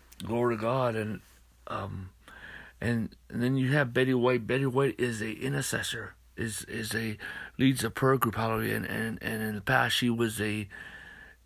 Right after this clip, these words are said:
um, part of, um, administrator and, and intercessor for, for big ministries, a couple of big ministries in the past. Hallelujah. She really influenced and helped and aided. And now she's leading this prayer group, hallelujah, that meets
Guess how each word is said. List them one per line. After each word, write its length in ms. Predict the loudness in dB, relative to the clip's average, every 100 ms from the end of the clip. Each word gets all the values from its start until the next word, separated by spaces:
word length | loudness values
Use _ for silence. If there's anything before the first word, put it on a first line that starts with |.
| -8 -4
um, 580 | -2 -4 -4 -6 -10 -16 -20 -20 -20 -10
part 280 | 0 2 2
of, 240 | 0 -4 -8
um, 200 | -8 -6
administrator 800 | 0 2 2 2 2 2 2 2
and, 280 | 0 -4 -6
and 320 | -6 -4 -6
intercessor 480 | -2 0 0 -2 -6
for, 340 | -6 -2 -2 -2
for 200 | -4 -2
big 360 | 2 0 -2 -14 -18 -18 -4
ministries, 640 | 2 4 2 0 0 -2 -4 -4 -2 -4 -6
a 60 | -6
couple 220 | 0 0
of 120 | 2
big 160 | 0 2
ministries 380 | 0 0 -2 -2
in 60 |
the 80 | -2
past. 340 | -2 -2 -2 -4
Hallelujah. 240 | -4 -2
She 220 | -2 -2
really 340 | 0 0 0 -2
influenced 400 | -2 -4 -4 -4
and 100 | -2
helped 380 | -2 -2 -8 -14 -16 -20 -6
and 160 | -2
aided. 380 | -2 -2 -4 -6 -12 -20 -20 -20 -20 -20 -20 -6
And 100 | -2
now 140 | 0
she's 200 | 0 0
leading 260 | 2 2 2
this 140 | 0
prayer 340 | -4 2 4 4
group, 260 | 2 -2
hallelujah, 320 | -2 -2 -2 0
that 200 | -2 0
meets 520 | 0 -2 -4 -10